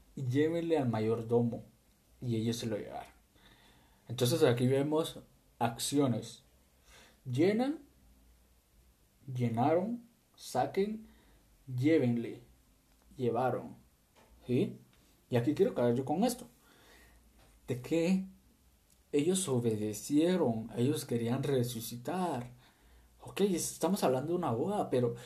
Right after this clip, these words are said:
habla de esforzarse. Estamos hablando que eran seis recipientes de cien litros. Estamos hablando de sacar seiscientos litros de un pozo que estaba en el centro de la ciudad.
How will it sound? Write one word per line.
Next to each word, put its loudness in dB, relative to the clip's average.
habla 2
de 2
esforzarse. 0
Estamos 0
hablando 2
que 0
eran 2
seis 6
recipientes 0
de 0
cien 2
litros. 4
Estamos 0
hablando 2
de -2
sacar 2
seiscientos 0
litros 2
de 2
un -2
pozo 2
que -2
estaba 2
en 0
el 0
centro 0
de 2
la 4
ciudad. -4